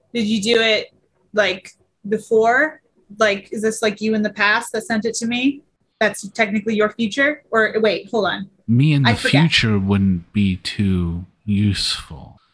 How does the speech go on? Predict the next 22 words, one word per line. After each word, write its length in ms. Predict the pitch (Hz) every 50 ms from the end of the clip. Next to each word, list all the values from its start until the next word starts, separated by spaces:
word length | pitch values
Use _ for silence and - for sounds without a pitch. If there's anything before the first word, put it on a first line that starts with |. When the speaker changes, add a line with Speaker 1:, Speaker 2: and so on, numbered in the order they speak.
| _
Speaker 1:
Right, 380 | - 233 226 196 151 - - - _
Speaker 2:
Do 80 | - 113
Speaker 1:
yeah, 180 | 110 107 107
Speaker 2:
you 60 | 107 113
mean 680 | 113 110 110 107 107 101 101 98 98 98 92 92 101 -
Speaker 1:
okay. 280 | _ _ _ - 98 98 95 95
Speaker 2:
before 960 | 101 95 87 - - - - - 101 101 98 101 101 98 101 98 92 95 - _ _ _ _ _
I 180 | - 107 101 95
was 220 | 98 98 95 -
imprisoned? 800 | 101 95 92 - - 98 92 90 - 156 208 277 285 269 196 - - _ _ _ _ _ _ _ - -
Speaker 1:
I 220 | 247 277 302 302
meant, 320 | 285 277 269 247 220 196 -
I 220 | - 233 247 247
meant, 340 | 240 233 214 196 185 175 - -
like, 260 | - 185 151 151 - _ _
you 140 | - 214 202
know, 220 | 185 139 92 - - _ _ _ _ _ -
I 140 | 247 269 277
assume 440 | 277 277 294 277 - - 359 320 277
it's 120 | 254 247
before 400 | - - 240 - - 233 226 214
you, 280 | 196 202 196 175 - -